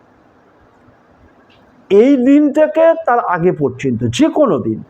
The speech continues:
কুড়ি তারিখের আগে যে কোনো দিন, যে কোনো সময়ে কুকুর। দর্শক বন্ধু, শাস্ত্রে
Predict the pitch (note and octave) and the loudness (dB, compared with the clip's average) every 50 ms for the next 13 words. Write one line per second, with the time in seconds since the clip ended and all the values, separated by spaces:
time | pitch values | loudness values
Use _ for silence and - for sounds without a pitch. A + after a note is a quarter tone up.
0 | _ - G#3 A#3 C#4 B3 C#4+ C#4 C4+ C#4 B3+ - C#4+ B3+ - - F3 F3+ F3 G3+ | _ -2 0 0 0 2 2 0 0 0 0 0 0 0 0 -2 -4 -2 2 0
1 | G#3 F#3 C#3+ - F#3+ G3 F#3+ - G#3+ G#3+ G#3+ G3+ G#3+ A3 G#3+ F#3+ D3+ E3 E3 D#3+ | 0 0 0 -4 -4 -4 -2 -2 0 0 2 2 2 0 0 -2 -2 -4 -4 -4
2 | - F#3+ F#3 F#3 E3+ - - C#3+ C3+ C3+ C#3 C#3+ C#3 B2+ A2 F2+ E2 - - _ | -2 -2 -2 -2 -4 -6 -6 -6 -6 -4 -2 -2 -2 -2 -2 -4 -6 -12 -18 _
3 | _ _ _ _ _ _ _ _ _ _ _ _ _ _ _ _ _ _ _ _ | _ _ _ _ _ _ _ _ _ _ _ _ _ _ _ _ _ _ _ _
4 | _ _ _ - - D#4 E4 D4 - - - A#2+ - - - - _ _ _ _ | _ _ _ -4 -2 0 0 0 -4 -8 -8 -6 -6 -8 -12 -16 _ _ _ _
5 | _ _ _ _ _ _ _ _ _ _ _ _ _ _ _ _ _ - - E3+ | _ _ _ _ _ _ _ _ _ _ _ _ _ _ _ _ _ -6 -6 -4
6 | E3+ C#4 C4 B3 D4+ D4+ D4+ E4 C4+ - - - - F3+ G3 G3 G3 - - - | -2 -2 0 0 2 2 2 0 0 -2 -8 -10 -6 -4 -4 -4 -6 -10 -12 -6
7 | A3 A#3+ C4 C#4 C#4+ D#4 | 0 2 2 4 2 0